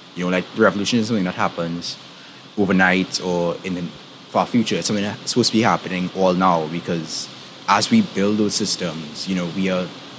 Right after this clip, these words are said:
building up power. You know, it's kinda like how the black socialists in America describe dual power, you know. And so we are building these systems and putting these things in place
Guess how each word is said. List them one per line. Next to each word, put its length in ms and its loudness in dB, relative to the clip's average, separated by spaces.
building 360 4
up 100 2
power. 360 6
You 80 -2
know, 140 -2
it's 160 -6
kinda 220 0
like 260 2
how 340 4
the 60 -4
black 240 2
socialists 380 0
in 40 0
America 460 -2
describe 560 2
dual 220 0
power, 340 -2
you 140 -10
know. 180 -10
And 100 -2
so 80 0
we 120 4
are 40 4
building 320 4
these 120 6
systems 340 -4
and 100 -8
putting 180 0
these 160 2
things 220 2
in 80 -2
place 460 -4